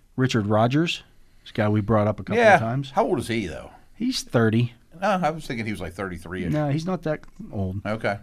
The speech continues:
Speaker 1: Mercedes Lewis, on the other hand,
Speaker 2: He's
Speaker 1: he's
Speaker 2: very
Speaker 1: old.
Speaker 2: old,
Speaker 1: Yeah.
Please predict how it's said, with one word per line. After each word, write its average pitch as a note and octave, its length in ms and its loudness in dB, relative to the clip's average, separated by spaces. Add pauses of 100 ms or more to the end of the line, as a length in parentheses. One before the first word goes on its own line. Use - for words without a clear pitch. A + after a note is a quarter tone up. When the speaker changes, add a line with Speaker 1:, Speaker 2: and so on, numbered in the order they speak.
(140)
Speaker 1:
Mercedes A#2+ 520 4
Lewis, D#3 360 6
on A2 100 6
the G#2+ 100 2
other G2+ 160 0
hand, G2 280 2
Speaker 2:
He's G2 120 -2
Speaker 1:
he's B2+ 280 2
Speaker 2:
very G#2+ 220 2
Speaker 1:
old. F2 180 -6
Speaker 2:
old, F2+ 80 -8
Speaker 1:
Yeah. G2 180 -6